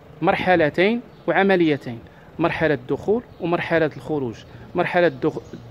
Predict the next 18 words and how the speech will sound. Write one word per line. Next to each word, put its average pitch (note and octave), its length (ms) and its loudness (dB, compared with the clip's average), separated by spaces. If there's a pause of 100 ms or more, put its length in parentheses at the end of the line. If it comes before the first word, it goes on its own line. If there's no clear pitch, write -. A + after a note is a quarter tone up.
الدخول D3+ 340 -2
فيها C3 240 0
عمليتين C3 500 0
ومرحلة F#3 840 -2
الخروج G#3+ 360 -2
فيها F3 240 2
عمليتين. C3+ 560 -2 (380)
شوفوا D#3+ 240 -4
الطريقة D3 460 -2
كيفاش C#3 360 -8
غادي B2 300 -6 (120)
يزيد. C#3 380 -4 (2750)
كما E3 220 2
قلت - 160 -8
لكم، F3 200 2
السير F#3 420 2
البطيء C#3+ 540 2
الممل، D3+ 480 2